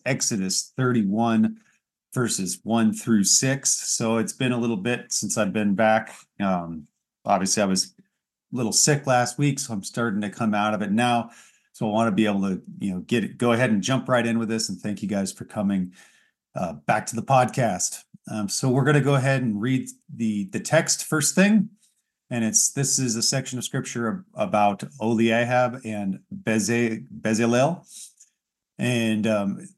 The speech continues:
we'll pick it up in verse one. It says, "The Lord said to Moses, 'See, I have called by m-, name Bezalel, the son of Uri, son of Hur,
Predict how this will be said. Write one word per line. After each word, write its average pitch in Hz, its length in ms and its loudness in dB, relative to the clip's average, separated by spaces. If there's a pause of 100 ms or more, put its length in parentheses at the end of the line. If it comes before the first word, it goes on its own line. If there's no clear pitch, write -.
(140)
we'll 117 80 -4
pick 139 160 0
it 127 80 4
up 117 100 0
in 113 80 2
verse 120 260 0
one. 139 200 2
It - 80 -2
says, 123 420 0 (100)
"The 120 140 -4
Lord 165 400 4
said 151 220 2
to 151 40 -2
Moses, 131 500 -2
'See, 147 680 0
I 120 160 -6
have 101 300 -6 (680)
called 156 420 4
by 135 180 6
m-, 113 300 0
name 107 800 0
Bezalel, 110 960 2
the 107 120 -8
son 123 240 -2
of - 180 -2
Uri, 101 480 0
son 117 320 2
of 123 140 0
Hur, 92 340 -2